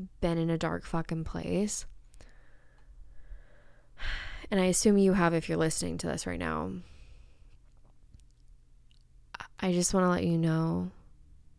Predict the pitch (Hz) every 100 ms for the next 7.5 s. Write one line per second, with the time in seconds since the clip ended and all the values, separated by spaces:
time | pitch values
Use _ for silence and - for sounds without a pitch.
0 | - - - - 180 170 156 160 - -
1 | - - - - - - - - - -
2 | - - - - - - - - _ -
3 | - - - 196 180 180 185 196 208 226
4 | 208 180 165 165 165 165 - 165 160 -
5 | 165 165 - 175 - - 175 170 180 165
6 | 156 - 165 170 - - 180 185 185 190
7 | 196 208 220 220